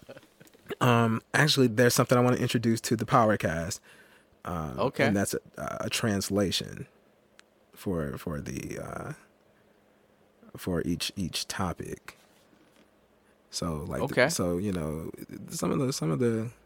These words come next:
Speaker 2: wording, wordings of some of these topics are kind of odd sometimes, right?
Speaker 1: Okay.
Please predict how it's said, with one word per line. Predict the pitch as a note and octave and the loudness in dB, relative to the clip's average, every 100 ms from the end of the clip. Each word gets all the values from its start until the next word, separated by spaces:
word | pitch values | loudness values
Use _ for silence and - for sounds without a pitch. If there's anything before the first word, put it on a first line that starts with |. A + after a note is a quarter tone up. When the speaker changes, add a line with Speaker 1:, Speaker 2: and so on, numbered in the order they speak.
| _ - | _ -4
Speaker 2:
wording, | G2+ F#2+ F2 F2 E2+ A#2+ - _ - | 2 2 2 -2 -4 -8 -12 _ -4
wordings | G2+ F#2+ F2+ F2+ | 0 0 0 -4
of | E2+ | -4
some | F2+ | -4
of | F2 | -4
these | E2+ | -6
topics | - F2 D#2+ D#2+ | -4 -4 -4 -6
are | - | -8
kind | - D#2 - | -6 -8 -8
of | - D2 - _ _ - | -8 -10 -12 _ _ -6
odd | C#2+ B1+ - - _ | -4 -4 -8 -12 _
sometimes, | - D#2 - - - - | -10 -10 -8 -8 -8 -8
right? | - - - - _ _ _ _ _ _ - | -8 -10 -16 -20 _ _ _ _ _ _ -8
Speaker 1:
Okay. | A2 - A2+ | -6 -2 -4